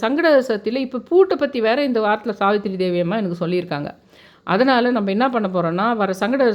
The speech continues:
சதுர்த்தி அன்னைக்கு காலையில பதினொன்னு பதினொன்னு, நீங்க இது வீட்லயே பண்றதுனா கூட பண்ணிடுங்க.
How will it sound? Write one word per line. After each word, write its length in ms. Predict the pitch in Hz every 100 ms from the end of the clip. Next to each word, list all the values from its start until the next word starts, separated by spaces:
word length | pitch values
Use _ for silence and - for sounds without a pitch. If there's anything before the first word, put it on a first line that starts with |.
| 196
சதுர்த்தி 240 | 180 180
அன்னைக்கு 600 | 170 160 160 214 311 - - _ _ _ _ _ _ _ _ _ -
காலையில 540 | 202 226 262 285 294
பதினொன்னு 460 | 285 247 254 240 226
பதினொன்னு, 500 | 220 226 214 214 - - _ _ _ _
நீங்க 240 | 226 240
இது 140 | 226 214
வீட்லயே 520 | 247 339 349 294 294
பண்றதுனா 400 | 269 240 220 220
கூட 140 | 196 214
பண்ணிடுங்க. 420 | 202 180 165 147